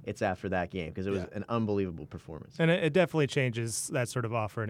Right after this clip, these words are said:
Speaker 2: in a keeper league, maybe a little bit.
Speaker 1: Right.
Speaker 2: Um, and I think there are people who just love the next big thing.
Speaker 1: Yeah.
Speaker 2: Uh, it reminds me a little bit of Anquan Bolden's debut. I think he had over two hundred yards as a rookie and multiple touchdowns. And, I mean, nobody owned him. Like,
Speaker 1: Right.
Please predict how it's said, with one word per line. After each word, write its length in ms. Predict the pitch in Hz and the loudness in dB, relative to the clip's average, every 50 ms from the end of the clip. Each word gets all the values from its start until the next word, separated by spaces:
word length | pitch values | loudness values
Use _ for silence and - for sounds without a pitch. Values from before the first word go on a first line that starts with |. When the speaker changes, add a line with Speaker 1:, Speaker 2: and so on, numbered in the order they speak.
| 123 - | -4 -4
Speaker 2:
in 120 | 123 113 | -4 -4
a 60 | 107 101 | -4 -4
keeper 300 | - 147 139 - 113 110 | -2 -2 -2 -2 -2 -4
league, 300 | 104 101 101 101 101 104 | -2 -2 -4 -4 -4 -4
maybe 240 | 104 104 101 110 | -6 -4 -4 -6
a 40 | 101 | -6
little 220 | 98 107 104 98 95 | -4 -4 -6 -6 -6
bit. 240 | 95 98 92 - - - - - - | -6 -8 -8 -10 -12 -18 -20 -8 0
Speaker 1:
Right. 180 | 104 104 95 | 4 6 6
Speaker 2:
Um, 100 | - 131 170 | 6 4 4
and 100 | 170 143 | 2 2
I 80 | 143 | 2
think 160 | 131 170 156 - | 2 2 4 6
there 80 | 160 | 4
are 40 | 147 | 4
people 240 | 147 156 139 151 143 | 4 4 4 4 4
who 80 | 135 | 4
just 220 | 131 135 139 - - | 4 2 0 2 2
love 160 | 131 127 117 | 2 2 4
the 100 | 120 117 | 2 0
next 260 | 117 113 104 - - | 0 0 -2 -4 -8
big 220 | - 120 107 98 - | -8 -6 -6 -6 -6
thing. 280 | - 113 110 101 90 - - - - - - - - 90 | -6 -6 -4 -6 -8 -10 -16 -20 -20 -20 -20 -16 -10 -8
Speaker 1:
Yeah. 140 | 85 82 | -6 -2
Speaker 2:
Uh, 80 | - 123 | 0 2
it 100 | 135 175 | 2 4
reminds 340 | 170 165 175 185 190 156 170 | 6 8 8 8 8 8 6
me 40 | 165 | 4
a 40 | |
little 140 | 156 160 147 | 4 4 6
bit 80 | 147 147 | 6 6
of 80 | 143 127 | 6 6
Anquan 440 | 127 143 143 - - 143 131 120 110 | 4 2 2 2 2 2 2 2 2
Bolden's 360 | 127 139 139 135 123 110 95 | 2 0 2 2 0 0 0
debut. 540 | - 117 117 110 110 110 107 107 104 101 117 | -2 -6 -6 -4 -4 -4 -2 -2 -4 -4 -6
I 60 | 127 | -4
think 140 | 120 139 123 | -6 -4 -4
he 80 | 120 113 | -2 -4
had 240 | 107 107 110 - - | -4 -4 -6 -6 -8
over 260 | 120 120 117 113 107 - - - - | -8 -4 -4 -6 -6 -6 -12 -16 -10
two 180 | - - 147 131 | -2 0 2 2
hundred 300 | 135 127 117 120 117 110 | 2 2 2 0 0 0
yards 400 | 113 110 110 110 110 110 - 120 | 0 0 0 0 0 -2 -4 -6
as 80 | 104 | -6
a 60 | 107 | -4
rookie 380 | 107 104 110 107 - 110 110 107 | -4 -4 -4 -4 -4 -4 -4 -2
and 80 | 104 107 | -2 -4
multiple 300 | 104 104 107 - - 113 | -4 -6 -8 -8 -10 -10
touchdowns. 760 | - - 113 110 - - 131 117 107 95 95 95 90 - - - - | -6 -6 -6 -6 -4 -4 -4 -4 -4 -6 -8 -8 -10 -10 -12 -10 -8
And, 240 | 104 101 95 92 92 - _ - - - - | -6 -6 -6 -8 -10 -14 _ -20 -20 -14 -10
I 80 | 113 104 | -8 -6
mean, 200 | 104 101 98 - - | -6 -6 -8 -10 -8
nobody 400 | - 151 170 185 147 139 117 104 | -2 0 0 2 2 0 0 0
owned 240 | 107 131 208 196 117 | 0 0 0 0 -2
him. 260 | 80 65 95 117 - - _ - | -6 -8 -10 -10 -12 -14 _ -8
Like, 240 | 123 110 104 101 104 | -6 -6 -6 -2 2
Speaker 1:
Right. 240 | 110 110 98 87 | 4 4 4 2